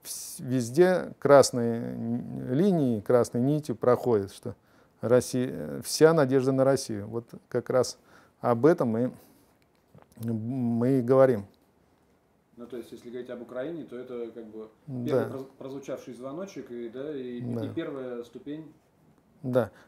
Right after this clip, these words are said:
Speaker 1: Э, Ра-, э, Украина как раз это, да, первый, м, прозвуча-, э, прозвучащий звоночек и первая ступень к объединению, э, всех вообще во всём мире.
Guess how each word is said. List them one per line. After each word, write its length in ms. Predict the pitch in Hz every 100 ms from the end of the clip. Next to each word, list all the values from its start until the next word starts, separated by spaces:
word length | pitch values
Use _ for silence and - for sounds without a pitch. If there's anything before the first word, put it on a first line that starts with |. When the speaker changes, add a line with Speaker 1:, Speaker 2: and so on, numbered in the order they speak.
| -
Speaker 1:
Э, 360 | 131 127 127 139
Ра-, 400 | 175 160 151 147
э, 20 |
Украина 440 | 170 202 247 190
как 120 | 139 143
раз 220 | 139 -
это, 140 | 123
да, 260 | 127 135 120
первый, 360 | - 143 127
м, 480 | 117 135 139 127 120
прозвуча-, 880 | 117 135 143 127 151 135 143 131 127
э, 20 |
прозвучащий 1080 | 127 143 135 151 147 165 143 - - - 123
звоночек 600 | 113 127 160 214 - - _ _ _ _ _
и 120 | 123 123
первая 320 | 151 143 139
ступень 440 | - 135 170 175
к 120 | 143 127
объединению, 840 | 120 127 135 135 123 110 104 101 147 156
э, 200 | 131 120 110
всех 360 | - 127 113
вообще 340 | 117 110 - 156
во 140 | 117
всём 240 | 107 139 127
мире. 340 | 120 104 95